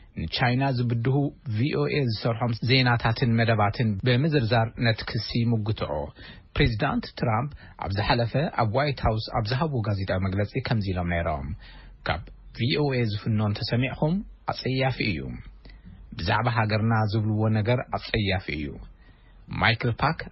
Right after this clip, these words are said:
ኣትዩ ዓብዪ ስራሕ ክሰርሕ እዩ" ኢሎም ነይሮም። ቪኦኤ ከም ዝጸብጸቦ ማእኸል ምቁጽጻርን ምክልኻልን ሕማማት ሲ ዲ ሲ ጋዜጠኛታት ቪኦኤ ኣብ ዝርዝር ሓበሬታ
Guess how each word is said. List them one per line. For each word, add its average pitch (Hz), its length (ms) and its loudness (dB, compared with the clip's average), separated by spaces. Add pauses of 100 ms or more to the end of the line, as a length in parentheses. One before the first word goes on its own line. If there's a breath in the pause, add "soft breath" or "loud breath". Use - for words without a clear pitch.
(160)
ኣትዩ 123 320 0 (200)
ዓብዪ 120 260 0
ስራሕ 110 380 -2
ክሰርሕ 90 460 -4
እዩ" 92 140 -2 (200)
ኢሎም 87 260 -2
ነይሮም። 85 380 -2 (640 loud breath)
ቪኦኤ 165 420 0 (280)
ከም 127 200 0
ዝጸብጸቦ 98 520 -4 (580 loud breath)
ማእኸል 131 400 2
ምቁጽጻርን 127 720 0
ምክልኻልን 123 560 0
ሕማማት 123 520 2 (160)
ሲ - 220 -2
ዲ 120 140 2
ሲ - 120 -2 (600 loud breath)
ጋዜጠኛታት 113 800 0
ቪኦኤ 123 440 2 (200)
ኣብ 113 200 0
ዝርዝር 113 340 2
ሓበሬታ 110 500 2